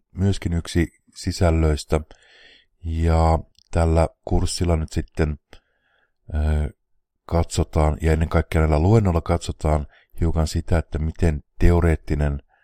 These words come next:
ö, millaista on teoreettinen tutkimus ja millainen on empiirinen tutkimus.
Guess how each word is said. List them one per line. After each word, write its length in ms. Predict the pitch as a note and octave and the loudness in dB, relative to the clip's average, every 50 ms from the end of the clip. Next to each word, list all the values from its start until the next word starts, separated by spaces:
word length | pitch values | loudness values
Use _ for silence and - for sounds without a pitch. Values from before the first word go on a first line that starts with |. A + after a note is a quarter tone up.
| _ _ _ _ _ _ - | _ _ _ _ _ _ -8
ö, 80 | - D2 | -6 -2
millaista 480 | E2+ F2+ G2+ G#2 G#2 G2+ - - - | 0 2 4 4 4 4 4 2 0
on 80 | D2 D2 | -2 0
teoreettinen 560 | - F2+ F2+ F2+ F2+ E2 - - D#2+ D#2 C#2+ | 2 2 4 4 2 2 0 -2 -2 -2 -2
tutkimus 500 | - D#2 D2+ - - - D2 C#2+ C#2+ - | -2 -4 -6 -6 -8 -10 -8 -8 -6 -6
ja 60 | D2+ | -4
millainen 440 | D2+ D#2+ F2 F#2 F2+ E2+ D#2+ D2 C#2+ | -4 -2 -2 0 0 0 0 0 -2
on 100 | D2 C2+ - | -2 -4 -2
empiirinen 540 | D2+ E2+ F2 E2 D#2+ - - D2 C#2+ C#2+ - - | -2 -2 -2 -2 -2 -2 -2 -2 -4 -6 -6 -6
tutkimus. 540 | C#2 C#2+ - - - C#2+ C#2+ C#2+ - - | -6 -6 -6 -8 -8 -8 -6 -8 -8 -10